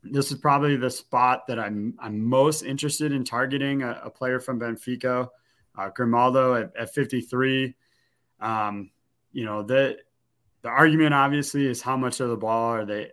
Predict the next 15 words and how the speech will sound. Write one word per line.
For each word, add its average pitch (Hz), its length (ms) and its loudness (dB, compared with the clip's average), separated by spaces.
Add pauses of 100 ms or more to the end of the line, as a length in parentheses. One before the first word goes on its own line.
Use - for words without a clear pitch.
are 104 80 -12
they 101 140 -4
actually 104 280 -6
gonna 92 140 -10
have? 139 480 0 (340)
Um, 90 500 -10 (200)
but 98 300 -8
I 110 60 -4
do 117 220 0
think 123 440 -2 (460)
he 123 140 -4
has 120 200 -2
a 113 60 -6
chance 113 440 -4
of, 101 260 -6